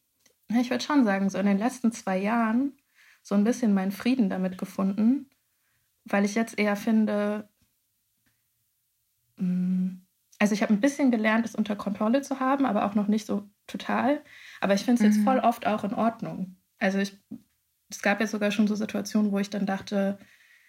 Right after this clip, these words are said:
Speaker 1: „Nee, wisst ihr was? Ihr müsst jetzt damit klarkommen, dass ich so emotional bin. Ähm, wir sind ja alle Teil von
Speaker 2: Mhm.
Speaker 1: diesem Konflikt gerade oder von diesem Streit. Und wenn du schreien kannst, dann kann ich auch weinen. Und das heißt irgendwie nicht, dass ich jetzt
Speaker 2: Voll.
Speaker 1: schwächer bin als du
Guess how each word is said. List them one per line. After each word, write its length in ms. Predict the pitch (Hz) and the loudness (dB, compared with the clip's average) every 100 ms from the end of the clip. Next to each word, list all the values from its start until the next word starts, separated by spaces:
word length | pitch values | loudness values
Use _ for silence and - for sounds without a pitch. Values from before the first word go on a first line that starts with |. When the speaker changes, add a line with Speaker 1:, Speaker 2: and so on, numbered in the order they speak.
| _ - | _ 0
Speaker 1:
„Nee, 180 | 214 226 | 4 4
wisst 200 | 226 - | 2 -2
ihr 100 | 208 | 0
was? 320 | 226 254 - | 0 -2 -2
Ihr 100 | 220 | 2
müsst 180 | 233 233 | 4 2
jetzt 200 | 214 - | -2 -2
damit 180 | 196 196 | -2 -2
klarkommen, 500 | - 247 - 196 180 | 0 -2 0 0 0
dass 160 | 180 202 | -2 -6
ich 100 | - | -6
so 60 | |
emotional 520 | 180 185 185 190 190 185 | -2 -2 -2 -2 -2 -2
bin. 400 | 196 233 262 - _ _ _ _ - | 2 4 2 -6 _ _ _ _ -4
Ähm, 500 | 190 190 190 190 - - | -2 0 -2 -4 -8 0
wir 100 | 208 | 2
sind 140 | 214 | 4
ja 80 | 196 | 4
alle 160 | 226 240 | 2 0
Teil 260 | - 190 | 0 0
von 220 | 190 196 214 | 0 2 2
Speaker 2:
Mhm. 60 | |
Speaker 1:
diesem 480 | 208 208 190 196 - | 2 2 2 -2 -4
Konflikt 480 | - 180 - 220 - | -4 -2 -2 -6 -4
gerade 300 | 233 233 247 | 0 2 2
oder 120 | 196 | 2
von 160 | 196 196 | 2 2
diesem 160 | 196 202 | 2 -4
Streit. 460 | - 202 240 - - - - - - - _ _ | -2 -2 -2 -4 -20 -20 -20 -20 -20 -20 _ _
Und 160 | 202 196 | 0 2
wenn 140 | 190 | 2
du 120 | 196 220 | 0 -2
schreien 420 | - 202 254 220 | 0 2 4 2
kannst, 300 | 202 202 208 | 2 -2 0
dann 120 | 202 | -2
kann 120 | 208 208 | -2 -2
ich 140 | - | -2
auch 140 | 196 | -2
weinen. 560 | 185 208 214 214 254 - _ | 0 0 2 2 0 -4 _
Und 100 | 208 | 0
das 160 | 196 196 | 0 2
heißt 220 | 202 202 | 0 0
irgendwie 260 | 202 202 202 | 0 0 0
nicht, 280 | 208 208 190 | -2 -2 -6
dass 240 | 190 - | -6 -6
ich 160 | 208 202 | -6 -4
jetzt 60 | 214 | 0
Speaker 2:
Voll. 80 | 202 | 0
Speaker 1:
schwächer 300 | 202 226 208 | 0 0 0
bin 160 | 196 180 | 0 -4
als 220 | 180 - | -4 -6
du 140 | 185 | -8